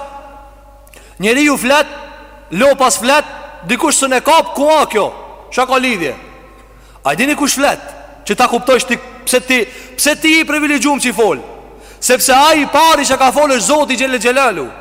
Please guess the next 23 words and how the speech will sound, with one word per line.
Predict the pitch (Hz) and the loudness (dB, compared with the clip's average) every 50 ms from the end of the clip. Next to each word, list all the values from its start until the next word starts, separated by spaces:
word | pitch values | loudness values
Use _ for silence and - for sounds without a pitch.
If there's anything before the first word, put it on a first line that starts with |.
| - - - - - - - - - - - - - - - - - - - - - | -20 -20 -20 -20 -20 -20 -20 -20 -20 -20 -20 -20 -20 -20 -20 -20 -20 -20 -20 -6 0
Allahu | - 233 247 240 277 320 330 311 277 262 - | 2 2 4 4 4 6 6 4 4 2 0
flet. | 254 254 226 180 - - - - - - - - - - - - - - | 0 0 0 0 -2 -6 -12 -16 -16 -18 -18 -20 -20 -20 -20 -20 -10 -4
E | - 196 | 0 2
ai | 240 285 320 294 302 | 4 4 4 2 2
për | 294 294 277 | 0 0 0
me | 285 269 | 0 -2
të | 180 202 | -2 -2
nderu | 220 247 269 285 330 320 262 | 0 2 2 4 2 2 2
ti | - 320 311 | 2 0 2
ka | 262 294 | 2 2
thonë, | 285 294 285 - | 2 2 2 2
"Çe | - 311 | 0 0
po, | 320 320 294 - - - - - | 0 0 -2 -4 -6 -10 -4 -2
po | 262 | -2
të | 240 180 269 | 0 2 4
bajë | 311 311 294 285 285 | 4 4 4 4 2
ti | 294 311 302 | 2 0 2
me | 285 277 247 | 2 0 0
fol? | - 277 254 202 147 117 - - - - - - - - - - - - - - - | 2 2 2 0 0 -4 -10 -16 -18 -20 -20 -20 -20 -20 -20 -20 -20 -20 -20 -20 -8
Lopën | 151 170 233 277 285 285 277 254 | -2 2 2 2 2 2 0 0
selam | - 269 285 302 302 285 | 2 2 2 2 2 2
me | 269 233 | 0 0
fol." | 214 202 165 127 | 0 -2 -2 -4